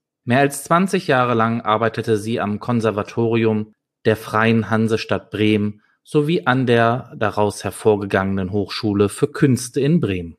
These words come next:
als Musikprofessorin. Sie war dort zunächst Konzertmeisterin im Hans-Joachim-Kauffmann-Orchester, ehe sie in den neunzehnhundertachtziger Jahren für ihre Studenten ein eigenes Kammerorchester gründete.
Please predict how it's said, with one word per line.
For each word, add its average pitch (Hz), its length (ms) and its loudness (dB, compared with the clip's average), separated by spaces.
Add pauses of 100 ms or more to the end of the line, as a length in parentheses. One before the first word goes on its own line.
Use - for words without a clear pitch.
als - 280 -4
Musikprofessorin. - 1000 -6 (500)
Sie 120 300 -2
war 120 180 4
dort 120 320 2
zunächst 131 420 0
Konzertmeisterin 131 1200 0
im 131 240 -2
Hans-Joachim-Kauffmann-Orchester, 123 2000 -2 (400)
ehe 131 180 4
sie 120 180 2
in 120 120 2
den 117 100 4
neunzehnhundertachtziger 120 880 0
Jahren 104 460 2
für - 180 -6
ihre 107 200 0
Studenten 123 720 0 (180)
ein 175 260 0
eigenes 98 440 0
Kammerorchester 98 720 -4
gründete. 92 540 -10